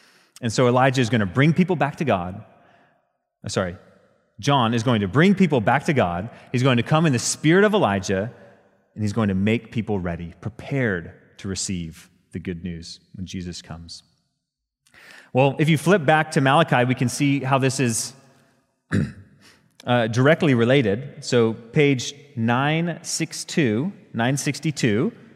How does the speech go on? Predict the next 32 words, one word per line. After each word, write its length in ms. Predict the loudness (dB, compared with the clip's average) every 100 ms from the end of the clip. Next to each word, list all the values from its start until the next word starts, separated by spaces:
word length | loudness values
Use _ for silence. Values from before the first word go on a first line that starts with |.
| -18
just 160 | -16 -2
flip 160 | -2
back 220 | 2 0 0
a 40 |
few 160 | -2 0
pages. 480 | 0 2 -2 -2 -12 -20 _ _ _ _ _ _ -20 -20 _ _
So 120 | -2 2
these 180 | 2
are 40 | 2
the 80 | 2
last 320 | 4 2 2
words 460 | 2 2 0 -10 -16 -20 _
that 100 | -4
God 240 | 0 0
spoke 420 | 0 0 0 0 -10 -20 _ _ _ _ _ _ _ -16
before 240 | -12 -6 -4
this 120 | -2
four 160 | 0 0
hundred-year 320 | 0 0 -2
silence. 560 | -2 -4 -4 -8 -12 -20 _ _ _ _ _ _ _ _ _ _ _ _ _ _ _ -14
And 80 | -2
he 60 | 2
says, 220 | 2 2
"See, 440 | 2 2 2 -6 -20 -20 _
I 100 | 2
will 100 | 2
send 200 | 4 2
the 60 | 4
prophet 340 | 4 2 2
Elijah 400 | 2 4 4 2
to 120 | 0
you 300 | 0 0 -2